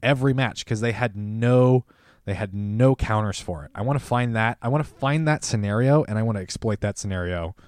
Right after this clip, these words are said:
more often. So I'm very curious to see what's the one, what's that one type within this, this meta, uh, that you can,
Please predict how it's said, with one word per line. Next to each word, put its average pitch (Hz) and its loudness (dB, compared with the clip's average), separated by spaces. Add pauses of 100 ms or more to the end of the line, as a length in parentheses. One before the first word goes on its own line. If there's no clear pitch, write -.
(200)
more 101 4
often. - -4 (340)
So - -4
I'm 104 -2
very 143 6
curious 143 4
to 113 -4
see 107 -4 (340)
what's 131 0
the 165 6
one, 139 2 (540)
what's 127 4
that 165 6
one 135 2
type - -2
within 127 0
this, 110 0 (260)
this 110 -2
meta, 120 2 (680)
uh, 98 -2
that 107 0
you 117 2
can, 107 0